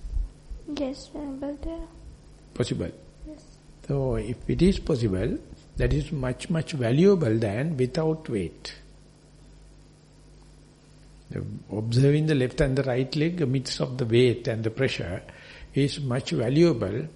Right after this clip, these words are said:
Speaker 2: it's more challenging, it's more diversified, so you have to continue to see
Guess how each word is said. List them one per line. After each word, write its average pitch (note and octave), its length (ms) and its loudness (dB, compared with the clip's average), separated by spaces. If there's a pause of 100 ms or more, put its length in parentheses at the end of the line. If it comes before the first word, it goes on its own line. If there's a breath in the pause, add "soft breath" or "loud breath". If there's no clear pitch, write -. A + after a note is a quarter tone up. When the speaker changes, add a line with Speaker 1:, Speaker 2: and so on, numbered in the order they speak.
Speaker 2:
it's B2 240 -6
more B2+ 240 0
challenging, C3+ 760 2 (560 loud breath)
it's C#3 220 0
more C3+ 140 0
diversified, C#3 1000 2
so D3 140 -2
you C3 160 2
have B2+ 140 0
to - 80 -14
continue E3 580 2
to D3+ 100 0
see B2+ 380 0